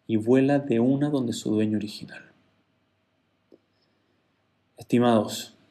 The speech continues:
durante este largo exilio, con nuestro Yetzer Hara a nuestro lado, que está luchando cada día para que no sepamos quiénes somos realmente,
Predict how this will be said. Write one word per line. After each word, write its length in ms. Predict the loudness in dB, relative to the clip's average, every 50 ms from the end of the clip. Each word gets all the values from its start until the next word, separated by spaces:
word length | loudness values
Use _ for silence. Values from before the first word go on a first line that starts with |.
| _ _ _ _ _ _ _ _ _ _ _ _ _ _ _ _ _ _ _ _ _ _ _ _ _ _ _ _ _ _ -6
durante 280 | -2 -2 -2 -2 -2
este 220 | -2 0 2 4 4
largo 380 | 6 6 6 4 4 4 2 2
exilio, 480 | 0 0 2 2 2 2 2 -2 -6 -10 -16 _ _ _ _ _ _ _ _ _ _ _ _ _ _ _ _ _ _ _ _ _ _ _ _ _ _ _ _ _ _ _ _ _ _ _ _ _ _ _ _ _ _ _ _ _ _ -6
con 120 | -2 -2
nuestro 320 | -2 -2 -2 0 2 4
Yetzer 340 | 4 6 4 4 4 2 2
Hara 200 | 2 4 4 4
a 20 | 2
nuestro 340 | 2 0 0 0 2 4
lado, 380 | 4 4 4 2 0 -2 -6 -10 -16 _ _ _ _ _ _ -20
que 80 | -14 -4
está 320 | 0 0 0 0 -2 -10 -18 -20 _ _ _ _ _ _ _ _ -2
luchando 640 | 2 4 4 6 6 4 4 4 6 6 6 6 6
cada 260 | 6 6 6 6 6
día 260 | 6 6 6 6 6
para 220 | 6 6 6 6 6
que 100 | 4 4
no 220 | 4 6 4 4
sepamos 600 | 6 6 6 6 8 6 4 4 4 2 2 6
quiénes 280 | 8 8 8 8 4 0
somos 320 | 2 2 4 4 4 4
realmente, 640 | 6 6 6 6 6 4 4 2 2 -2 -8 -14 -16